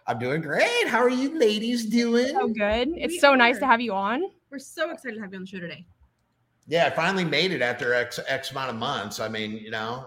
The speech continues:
Speaker 1: I, I don't know what to really say, but, you know, I am always happy to see y'all.
Speaker 2: We're so happy to
Speaker 3: Yay.
Speaker 2: see you.
Speaker 3: We're so happy that you're here. You've had
Speaker 1: And it's
Speaker 3: some
Speaker 1: feast day, so, you know.
Speaker 3: Yeah,
Speaker 2: Mm-hmm.
Speaker 3: you've had some,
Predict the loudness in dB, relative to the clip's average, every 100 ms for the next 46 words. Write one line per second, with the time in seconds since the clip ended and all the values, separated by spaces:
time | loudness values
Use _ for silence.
0 | -10 -10 -6 -6 -4 -6 -8 -8 -8 -8
1 | -6 -6 -6 -10 -10 -8 -8 -6 -4 -4
2 | -2 -6 -8 -14 -12 4 8 8 8 4
3 | 0 -2 -4 -6 -8 -8 -10 -10 -10 -10
4 | -8 -6 -6 -4 0 0 0 -4 -8 -8
5 | -6 -6 -6 -6 -4 -6 -6 -4 -4 -4
6 | -6 -6 -2 2 2 2 0 2 2 2
7 | 2 4 4 4 2 -2 -6 -2 0 2
8 | 0 -2 -6 -8 -10 -14 _ _ -8 -6
9 | -4 -4 -4 -6 -8 -8 -4 -4 -2 -2
10 | -2 -4 -6